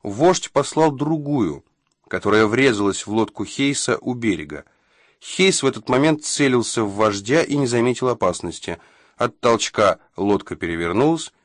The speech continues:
и Хейс оказался в воде. Тут же островитяне навалились на него,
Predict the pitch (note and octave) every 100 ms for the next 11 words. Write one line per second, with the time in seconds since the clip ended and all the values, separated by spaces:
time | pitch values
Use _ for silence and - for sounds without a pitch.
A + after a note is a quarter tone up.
0 | _ - G2 - G3 A2+ A2 G#2 A2+ -
1 | F#2+ E2+ E2 D#2 D2 - _ _ _ _
2 | _ - F3 C3 B2 - A2+ A#2 B2+ B2
3 | G#2+ G#2 G2 C3 D#3+ C#3+ C3 B2+ B2+ B2+